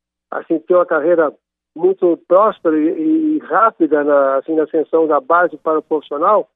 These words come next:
né? Que em setenta e três eu dei início, setenta e quatro, né, já estava ainda atuando como titular da,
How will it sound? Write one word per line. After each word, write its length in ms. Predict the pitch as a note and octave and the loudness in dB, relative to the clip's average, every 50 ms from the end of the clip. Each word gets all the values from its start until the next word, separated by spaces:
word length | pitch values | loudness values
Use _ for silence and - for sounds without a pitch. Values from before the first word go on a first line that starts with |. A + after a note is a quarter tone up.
| _ _ _ _ _ _ _ _ _ _ - | _ _ _ _ _ _ _ _ _ _ -10
né? 300 | - D3 D#3+ E3 D#3+ - _ _ _ _ _ _ _ _ _ - | -6 -4 -4 -4 -6 -8 _ _ _ _ _ _ _ _ _ -4
Que 1120 | D#3+ D#3+ D#3+ E3 E3 D#3+ D#3+ D#3+ D#3+ D#3 D#3 D3+ D3+ D3+ D3 C#3+ C#3 C#3 C3+ C3 C3+ - - _ _ _ _ - | -2 0 2 2 2 2 2 2 0 0 -2 -2 -2 -2 -2 -2 -2 -2 -2 -4 -6 -10 -14 _ _ _ _ -10
em 140 | E3+ D#3+ D3+ | -10 -10 -6
setenta 520 | - E3 D#3+ - - F3 F3+ E3+ - F3 | -4 -6 -6 -2 0 0 0 2 0 0
e 60 | E3 D#3 | 0 0
três 320 | - E3 E3 F3 E3 D3+ | 0 0 0 0 0 0
eu 100 | E3 D#3 | -2 -2
dei 220 | D3 D#3 D#3+ E3+ | -2 -2 -2 0
início, 560 | F3 F#3 G3 G#3+ A#3 G#3 - - G#3 G3+ F#3+ _ _ _ _ _ _ _ _ _ | 0 0 0 -2 -4 -6 -4 -2 -2 -2 -2 _ _ _ _ _ _ _ _ _
setenta 540 | - D3+ D3+ - E3 E3 E3+ D#3+ - E3 D#3+ | -4 -4 -2 0 0 0 0 2 0 0 2
e 600 | E3 D#3+ D#3 D#3 D#3 D#3 D#3 D#3 D3 C#3+ D3 C#3 _ - | 2 0 0 0 -2 -2 -4 -6 -8 -10 -10 -12 _ -4
quatro, 600 | D3+ D#3+ D#3+ E3 D#3+ - D#3 D3+ D3 C#3+ C3+ B2 C3 | -2 0 0 0 -2 -4 -8 -6 -6 -6 -8 -10 -12
né, 220 | C3+ D3 D3 D3 | -10 -8 -8 -6
já 140 | C3+ D3+ D3+ | -4 -4 -6
estava 600 | C#3+ - - - D#3 D#3 D#3 D3 D3+ C#3+ C3+ - _ _ _ _ _ _ _ _ _ | -6 -6 -4 -2 -2 -2 -2 -2 -4 -6 -6 -8 _ _ _ _ _ _ _ _ _
ainda 680 | - C#3 C#3 C#3+ C3+ C3+ C#3 C3+ C3+ C#3 C3+ C#3+ C#3 C3 | -10 -6 -4 -4 -4 -4 -4 -4 -4 -8 -10 -10 -12 -12
atuando 440 | - - D3+ C#3+ C#3+ D#3 D3+ D3 C#3 | -12 -8 -8 -4 -4 -2 -4 -4 -6
como 680 | - - D3 D3 C#3+ C#3+ C#3+ C#3+ C#3 C3+ C3+ C3 B2+ - | -4 -4 -4 -4 -2 -4 -4 -4 -4 -6 -8 -10 -12 -12
titular 440 | - D3 - - C3+ C#3+ D3 D3 C#3+ | -14 -14 -10 -6 -4 -2 0 -2 -2
da, 260 | C3 C#3 C3 B2+ B2 | -2 -4 -6 -6 -8